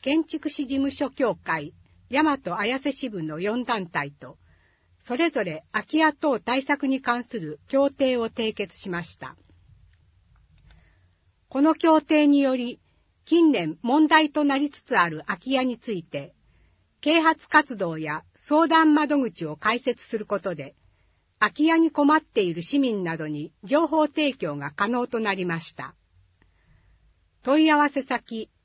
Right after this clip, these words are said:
都市計画課、電話、七零の五六二五。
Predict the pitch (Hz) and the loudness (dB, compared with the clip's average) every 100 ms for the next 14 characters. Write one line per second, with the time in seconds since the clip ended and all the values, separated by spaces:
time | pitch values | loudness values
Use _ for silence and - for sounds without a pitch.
0 | _ _ 226 233 - 294 285 269 247 - | _ _ -10 -8 -6 0 0 2 -4 -4
1 | - 220 202 _ _ _ _ _ _ _ | -2 0 0 _ _ _ _ _ _ _
2 | 208 247 269 254 240 233 _ _ _ _ | -4 -2 0 0 0 -2 _ _ _ _
3 | _ _ 233 247 320 330 311 208 160 156 | _ _ -4 2 4 4 4 0 -2 -8
4 | 147 - _ _ - 262 320 330 320 302 | -12 -16 _ _ -4 2 4 6 4 0
5 | - 151 190 220 202 196 160 127 | -4 -8 -6 -6 -6 -6 -6 -8